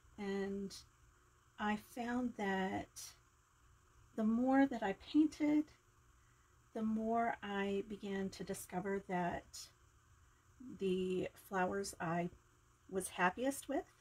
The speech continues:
having painted were those that had been done kind of in a hurry or less than perfect, just kind of,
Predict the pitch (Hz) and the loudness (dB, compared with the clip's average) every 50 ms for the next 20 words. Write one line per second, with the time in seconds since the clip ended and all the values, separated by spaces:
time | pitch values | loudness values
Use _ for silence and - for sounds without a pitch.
0 | - - - _ _ - - - 262 220 208 202 196 - - 202 214 214 - 269 | -20 -20 -20 _ _ -20 -16 -10 -6 -4 -4 -4 -4 -6 -6 -6 -4 -2 0 -2
1 | 330 - - - - - - - - - - - - 233 233 226 220 214 208 202 | -2 -2 -4 -12 -20 -20 -20 -20 -20 -20 -20 -10 -2 2 2 4 4 2 2 0
2 | 202 208 202 - - - - 208 202 202 214 214 - - - 208 208 - - 202 | 0 -2 -4 -6 -8 -6 -4 -2 -2 -2 -2 -4 -6 -6 -8 -8 -8 -6 -8 -8
3 | 196 - - 196 196 196 190 190 190 190 190 185 - 202 185 190 190 196 - - | -10 -8 -4 -2 0 0 0 0 0 -2 -2 -4 -4 -4 -2 -2 -2 -4 -6 -6
4 | - 170 170 170 - - - _ _ _ - - - - - 196 185 180 175 - | -4 -2 -2 -2 -4 -8 -16 _ _ _ -20 -20 -20 -14 -8 -4 -2 -2 -2 -4
5 | - - 226 220 226 226 226 214 214 214 - - 170 160 - - - 160 175 - | -4 -6 -4 -4 -2 -4 -4 -4 -6 -6 -6 -4 -4 -4 -4 -4 -4 -4 -4 -6
6 | - - - - 165 160 160 - - - 247 247 247 - 240 226 220 226 - - | -6 -8 -6 -2 -2 -2 -2 -2 -4 -2 0 0 0 0 -2 -4 -4 -4 -6 -10
7 | - 196 - - - - - 185 - 185 | -10 -10 -10 -10 -10 -8 -6 -4 -4 -4